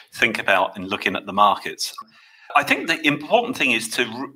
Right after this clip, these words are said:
restate the starting position. In the low inflation environment, we had low inflation, low rates, and low yields. And while that's been good for asset prices generally,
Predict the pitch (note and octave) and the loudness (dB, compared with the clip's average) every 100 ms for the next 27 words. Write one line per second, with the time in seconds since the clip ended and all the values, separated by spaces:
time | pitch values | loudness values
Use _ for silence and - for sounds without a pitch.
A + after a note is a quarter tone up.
0 | _ A#2+ B2+ - D3+ C3 - - - C3 | _ -4 -2 2 2 2 -2 -6 0 2
1 | B2+ - F#2 F2 F#2+ - - - - - | 2 0 -6 -8 -4 -4 -4 -12 -20 -18
2 | - - C3+ B2+ B2+ D3+ G3 C4 G3+ - | -20 -2 0 2 2 4 4 4 -2 2
3 | C3 - A2 A2 G#2+ G#2 F2+ E2+ - - | 2 2 -2 0 4 4 4 -8 -12 -14
4 | - _ _ G2+ F2+ - A2 C3 E3 C#3 | -14 _ _ -8 0 0 2 0 0 -2
5 | G#2+ F#2 - F2+ F2+ - _ _ G#2+ A#2+ | -2 -2 0 -2 -4 -20 _ _ -2 4
6 | B2+ B2+ B2+ - G#2 F#2 - - - - | 6 4 0 0 0 0 -6 -8 -8 -6
7 | G2+ G2 A2 G#2 G#2 F#2+ - - - - | -6 0 2 2 -2 -4 -6 -8 -6 -6
8 | - - - - A2+ B2 E3 F#3+ - - | -12 -20 -20 -2 0 4 4 4 0 0
9 | A#2 G#2 - A#2 - B2 - A#2+ - - | 0 0 2 0 2 -4 2 0 2 -4
10 | - F#2 - F#2 - A2 G#2 E2+ - - | 0 0 -2 -8 0 0 0 -6 -12 -18